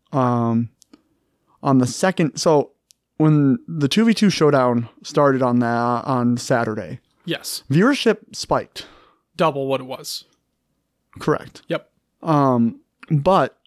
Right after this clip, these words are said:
Speaker 1: when it started up again Sunday morning, at the arena, only minimal people there for the start. Um, viewership was okay.
Speaker 2: You know why, though, right?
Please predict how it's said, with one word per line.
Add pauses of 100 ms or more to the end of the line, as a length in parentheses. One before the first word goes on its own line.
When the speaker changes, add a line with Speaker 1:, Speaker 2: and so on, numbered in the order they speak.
(100)
Speaker 1:
when
it
started
up
again
Sunday
morning, (1400)
at
the
arena,
only (520)
minimal
people
there (360)
for
the
start. (640)
Um,
viewership
was (840)
okay. (720)
Speaker 2:
You
know
why,
though,
right?